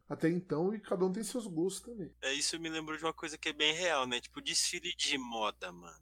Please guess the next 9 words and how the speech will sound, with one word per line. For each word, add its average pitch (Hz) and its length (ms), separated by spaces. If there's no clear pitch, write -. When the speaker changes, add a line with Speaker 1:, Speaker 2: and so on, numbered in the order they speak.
Speaker 2:
Se 175 80
uma 185 160
pessoa 170 400
multimilionária 147 840
sair 127 220
com 127 160
a 117 100
porra 117 260
daquela, 107 640